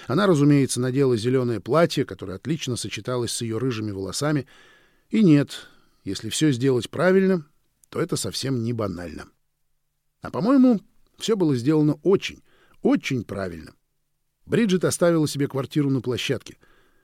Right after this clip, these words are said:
Поначалу мне казалось, что так она поступила исключительно из ностальгических соображений, но теперь выяснилось, что в квартире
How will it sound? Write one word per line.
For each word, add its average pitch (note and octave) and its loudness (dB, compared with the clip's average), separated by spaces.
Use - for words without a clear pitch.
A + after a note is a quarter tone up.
Поначалу G3 2
мне E3 4
казалось, D#3 2
что C#3 -2
так D3+ -2
она C#3+ -2
поступила C#3 0
исключительно D3 -2
из C3+ 0
ностальгических C3 -4
соображений, B2+ -2
но F#2 -10
теперь F#3 -6
выяснилось, D#3 0
что D3 -2
в - -6
квартире F#3 -2